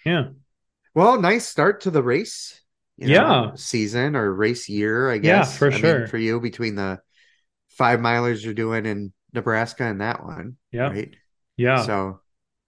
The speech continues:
Speaker 2: beautiful.
Speaker 1: I'll take it.
Speaker 2: Yeah, nice. Um, I'm looking, I don't, you know, I got no training, so it's like, I'm just hoping to kinda get moving again. Like,
Speaker 1: Yeah.
Speaker 2: my day now is, you know, I get up and then, you know, get the little,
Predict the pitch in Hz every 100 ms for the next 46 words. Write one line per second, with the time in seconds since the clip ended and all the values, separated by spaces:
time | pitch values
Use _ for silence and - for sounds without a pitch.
0 | _ _ _ _ _ - 95 135 156 -
1 | _ _ _ 147 - 208 127 110 - _
2 | _ _ _ _ _ 113 180 202 - -
3 | 190 - - - _ _ _ _ _ _
4 | _ 143 139 127 117 104 - _ _ _
5 | _ _ _ _ _ _ 117 131 151 147
6 | 110 95 _ _ _ - 208 208 - _
7 | _ _ 135 151 175 196 143 139 135 -
8 | 135 160 - - 117 117 - 123 110 -
9 | _ _ _ _ _ _ 135 170 190 151
10 | 139 113 107 113 104 104 - 104 127 131
11 | 92 131 101 92 - - - - 120 131
12 | 202 180 123 110 104 98 95 95 92 -
13 | _ _ _ - 117 104 101 120 113 113
14 | 113 110 101 101 98 95 - 107 92 98
15 | 107 98 104 113 107 107